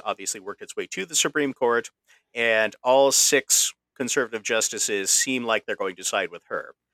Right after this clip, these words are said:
During questioning, most of them gave her leading questions to kind of have her shy away from a religious argument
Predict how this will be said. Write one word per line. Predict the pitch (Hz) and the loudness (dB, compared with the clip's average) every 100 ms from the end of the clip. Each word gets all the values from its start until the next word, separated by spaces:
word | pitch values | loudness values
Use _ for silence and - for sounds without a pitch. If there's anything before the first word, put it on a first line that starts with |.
| _ _ | _ _
During | 113 113 113 | -2 0 0
questioning, | 107 110 104 - 107 107 104 101 | -2 -2 -2 -4 -6 -6 -6 -12
most | 98 117 120 - | -4 -2 0 -2
of | 110 | -2
them | 104 101 101 | -4 -6 -6
gave | 120 104 | -4 -4
her | 92 | -6
leading | 104 120 120 107 | -12 -12 -8 -10
questions | - 98 - 107 98 - | -4 -4 -4 -8 -6 -6
to | 113 101 101 - _ _ _ | -4 -4 -4 -6 _ _ _
kind | 160 | 0
of | 143 | 2
have | 156 143 | 0 0
her | 135 | 2
shy | - 143 143 | 4 4 4
away | 131 127 | 2 0
from | 117 - 113 104 101 | -2 -2 -2 -2 -8
a | 101 | -8
religious | 98 139 202 165 110 | -4 0 2 2 2
argument | 127 120 117 117 | 0 0 -4 -4